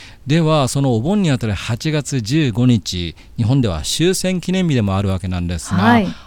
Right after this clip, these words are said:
Speaker 1: アメリカにとってもその日が終戦記念日なんでしたっけ？
Speaker 2: ねえ、あの、日本の八月十五日はみんなで黙祷したりとかね、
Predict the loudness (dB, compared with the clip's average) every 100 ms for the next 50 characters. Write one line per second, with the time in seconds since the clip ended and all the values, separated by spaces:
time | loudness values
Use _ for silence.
0 | -20 -8 -2 0 0 -2 -2 -2 -2 -2
1 | -4 0 0 0 -2 -2 -2 -2 -2 -2
2 | -4 -4 -4 -4 -2 0 0 -2 -4 -6
3 | -10 -10 -12 -12 -6 2 6 6 6 4
4 | 2 4 4 6 6 6 4 2 2 2
5 | 2 4 4 4 2 0 -2 -2 0 2
6 | 0 0 -2 -2 -4 0 2 0 0 -2
7 | -2 -6 -8 0 4 4 4